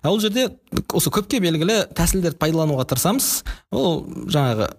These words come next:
коммуникативті тәсіл деген секілді. Ол жерде жаңағы сөйлесу, хат жазысу, тыңдай білу және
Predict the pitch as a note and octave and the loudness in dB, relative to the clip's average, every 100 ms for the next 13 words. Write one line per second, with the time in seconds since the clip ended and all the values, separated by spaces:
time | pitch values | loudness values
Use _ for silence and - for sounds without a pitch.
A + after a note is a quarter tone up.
0 | _ _ _ _ _ - A#3+ G#3 E3 D3+ | _ _ _ _ _ -2 0 2 0 -2
1 | - F#3 F#3+ F#3 F3+ D#3+ D#3+ D#3 D3+ D3+ | -2 0 0 2 2 2 2 0 0 2
2 | D3 D3+ D3+ - - D3+ D#3+ F3 D#3+ F3 | 2 0 -4 -16 -8 -2 0 0 0 0
3 | D3 B2 - A3+ E3 C#3 E3+ D#3+ G3+ G3 | 2 0 0 2 2 2 2 2 0 0
4 | D3+ C#3+ - D3+ C#3+ F3 E3+ E3 D#3+ D#3+ | 0 0 0 -2 0 2 2 2 2 2
5 | D3 C3+ B2 A#2+ | 2 2 2 0